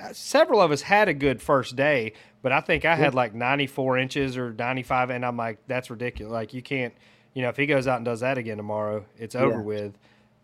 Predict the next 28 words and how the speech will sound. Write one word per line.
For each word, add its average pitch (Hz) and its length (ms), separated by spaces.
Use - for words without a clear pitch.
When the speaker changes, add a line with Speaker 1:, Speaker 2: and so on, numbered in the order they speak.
Speaker 2:
It's 110 220
Speaker 1:
And 156 80
Speaker 2:
so 151 80
hard 151 200
Speaker 1:
then 139 80
Speaker 2:
to - 60
do 156 160
two - 140
days 131 220
in 123 80
a - 20
row. 123 240
Speaker 1:
<laughs> - 100
And 139 320
then 147 500
<laughs> - 60
we 220 160
had 254 280
that 208 200
Speaker 2:
Very 185 40
Speaker 1:
huge 190 260
Speaker 2:
hard. 131 140
Speaker 1:
cold 185 260
front. 147 400
Speaker 2:
Very 147 280
Speaker 1:
And 131 40
Speaker 2:
hard 127 160
Speaker 1:
it, 123 160